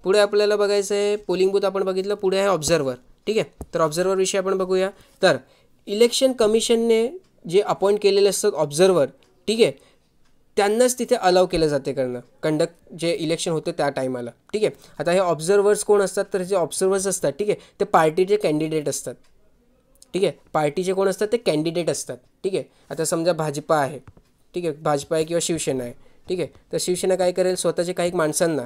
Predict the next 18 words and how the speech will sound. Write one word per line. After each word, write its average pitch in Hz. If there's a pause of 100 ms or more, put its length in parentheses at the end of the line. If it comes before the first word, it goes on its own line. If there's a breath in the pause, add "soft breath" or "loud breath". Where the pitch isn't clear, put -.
ठीक 170
आहे, 165
स्वतःचे 165
काही 165
माणसांना 160
काय 165
करेल, 175
ते 214 (240 loud breath)
ऑब्झर्व्हर 160
म्हणून 165
पाठवतील, 127 (220)
ठीक 185
आहे. 135 (220 soft breath)
आता 147
हे 165
ऑब्झर्व्हर 175
काय 175
करतात, 180